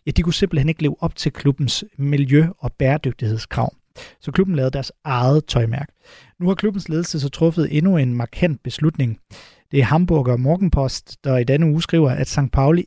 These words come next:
ikke længere vil have en spiludbyder som sponsor overhovedet.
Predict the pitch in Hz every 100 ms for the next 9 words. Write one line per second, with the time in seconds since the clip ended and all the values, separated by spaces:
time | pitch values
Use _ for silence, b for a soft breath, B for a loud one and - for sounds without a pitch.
0 | - 190 208 196 131 131 175 139 135 120
1 | 143 - 160 143 - 135 147 135 127 117
2 | - 127 - 120 123 - 117 - _ -
3 | 127 123 - 123 131 135